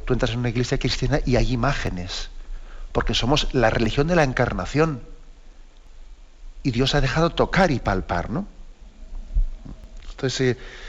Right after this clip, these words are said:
es muy importante este aspecto para entender lo esencial del cristianismo. Cuando uno va a Tierra Santa, una de las cosas que más, más, más le conmueven al peregrino es llegar a Nazaret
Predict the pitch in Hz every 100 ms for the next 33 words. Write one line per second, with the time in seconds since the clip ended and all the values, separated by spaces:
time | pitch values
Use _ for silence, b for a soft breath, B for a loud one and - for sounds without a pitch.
0 | B B - 131 214 196 151 - 110 107
1 | 107 - 98 - 92 - 101 110 110 104
2 | 104 117 165 175 B B B - 113 -
3 | 107 95 - 185 127 110 113 107 - 98
4 | 92 87 87 87 - - - - - -
5 | - - - - - - - - 87 127
6 | 156 160 - 117 110 - 104 101 165 -
7 | B B B B B B - 135 135 135
8 | 117 - 117 123 - 117 104 131 - -
9 | - - - 90 - 92 110 117 123 123
10 | 127 120 107 107 151 123 110 104 113 104
11 | 98 113 110 165 - B B B B B
12 | - 123 143 139 143 135 117 113 139 139
13 | -